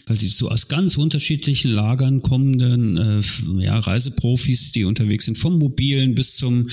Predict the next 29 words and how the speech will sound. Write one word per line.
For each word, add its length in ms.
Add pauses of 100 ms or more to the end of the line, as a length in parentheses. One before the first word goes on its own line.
(420)
Franchise-Nehmer 1300
oder 360
um 340
dem 200
Youngster, 400
der 140
grad 240
gegründet 520
hat, 280
äh, 80
also 400
wirklich 260
ganz 220
unterschiedliche 720
Leute, 420 (300)
vom 280
Techie 460
zum, 640
sagen 220
wir, 100
zum 240
Golfer, 480
also 220
so 160
ziemlich 340
alles 260
mit 140
dabei 300
gewesen. 440